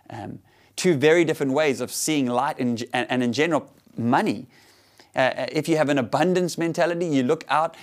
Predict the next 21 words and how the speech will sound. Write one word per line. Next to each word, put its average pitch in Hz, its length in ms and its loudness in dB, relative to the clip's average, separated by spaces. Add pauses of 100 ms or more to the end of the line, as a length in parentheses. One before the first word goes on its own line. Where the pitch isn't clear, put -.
(140)
with 135 220 0
your 131 180 0
eye 151 220 4
on 151 120 2
the 139 80 2
world 139 320 2
and 135 140 0
you 151 80 0
see 147 220 -2
a 135 80 2
world 143 320 0
of 143 180 -4
abundance 156 800 -4 (220)
where 147 200 4
we 143 140 2
live 160 380 2
at 131 160 -6
God's 151 320 -6
generosity 143 800 0
and 123 100 -2
there's 127 160 -2